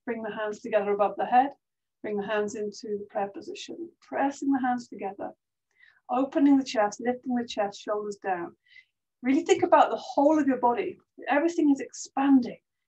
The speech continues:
you know, like how a tree expands in every direction, responding to its environment. So, you know, that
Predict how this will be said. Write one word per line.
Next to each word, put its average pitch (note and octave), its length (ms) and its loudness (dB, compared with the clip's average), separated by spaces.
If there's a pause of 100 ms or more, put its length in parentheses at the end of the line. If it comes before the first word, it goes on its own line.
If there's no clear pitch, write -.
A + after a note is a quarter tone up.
(140)
you A#3 60 -10
know, A#3 100 -6
like A#3+ 160 0
how A#3 200 0
a G#3 60 -4
tree C4 560 0
expands D4 640 0
in B3 140 -6 (120)
every C#4 240 0
direction, B3 640 -4 (360)
responding A#3+ 560 -4
to A#3 160 -8
its - 160 -10
environment. G#3 720 -2
So, G3 320 -6 (360)
you G#3+ 120 -8
know, G#3 80 -2
that A#3+ 160 -6